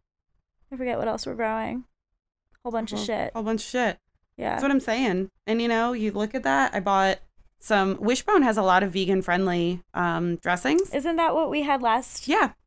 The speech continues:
Speaker 1: time?
Speaker 2: I bought more today. Their Russian dressing
Speaker 1: Yeah.
Speaker 2: is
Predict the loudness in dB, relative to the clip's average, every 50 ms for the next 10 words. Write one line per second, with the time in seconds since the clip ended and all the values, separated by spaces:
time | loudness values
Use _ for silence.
0 | _ _ _ _ -8 -6 -4 -4 -4 -6 -8 0 2 2 4 4 4 4 4 2
1 | 2 2 2 0 -2 0 0 0 0 2 0 -2 0 0 2 2 2 2 2 0
2 | 0 0 0 0 2 2 2 4 4 4 4 4 2 2 0 0 0 0 0 -2
3 | -4 -10 -12 -14